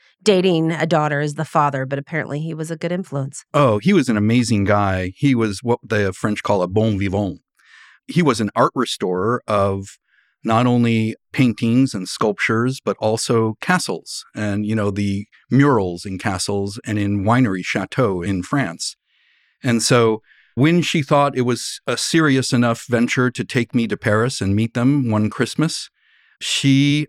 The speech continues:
Speaker 2: introduced me to a different life that I never experienced before. Because in Santa Barbara, you know, I was drinking beer. I was, you know, an undergrad. And if I did drink wine, it would be California Cabernet. And I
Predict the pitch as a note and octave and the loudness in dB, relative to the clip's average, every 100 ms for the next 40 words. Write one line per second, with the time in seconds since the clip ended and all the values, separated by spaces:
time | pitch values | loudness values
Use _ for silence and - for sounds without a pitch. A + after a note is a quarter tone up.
0 | - D#3 C#3 B2 E3 G3+ - A2+ A2+ - | 0 0 2 2 2 0 2 2 2 0
1 | - A2+ A2+ A#2 A2+ - G#2 A#2 G2 G#2 | 0 2 2 0 0 -2 -2 -2 -2 -2
2 | G2 G2+ G2 F#2+ - A2+ G#2+ G2 - - | -2 0 -2 -4 -4 -2 -2 -4 -8 -6
3 | F#2 E2+ - F#2+ G#2+ - D#3 G#2+ C3+ G2+ | -4 -4 -4 -2 0 2 2 4 2 2
4 | F#2+ G2+ G#2+ F#2 F#2+ F2 - G2+ F#2+ F2+ | -2 -2 -4 -4 -4 -6 -6 -4 -2 0
5 | A#2+ F2+ E2+ F2+ F#2+ F#2 F2 - - B2 | 0 0 -2 -6 -6 -8 -8 -6 0 2
6 | F#2 F2 D#2+ - _ _ _ - A#2 G#2 | 0 -4 -6 -12 _ _ _ -8 -2 0
7 | G2+ G2 - A#2 A#2 G#2 G2 - D3+ C#3 | 2 0 0 0 2 0 -2 0 0 0
8 | A#2 G2 F#2 F#2 F2 E2+ A2 C3+ _ _ | -2 -4 -4 -6 -6 -4 -4 -4 _ _
9 | - C3 A#2 G#2+ A#2 G#2+ - F#2+ F#2+ G2 | -4 0 0 2 0 0 0 0 0 0
10 | F#2+ F2+ F#2 E2 F2 E2 - - _ - | 0 0 -2 -2 -4 -6 -14 -20 _ -4
11 | G#2 G2+ G2 - G#2 | 0 0 0 0 -2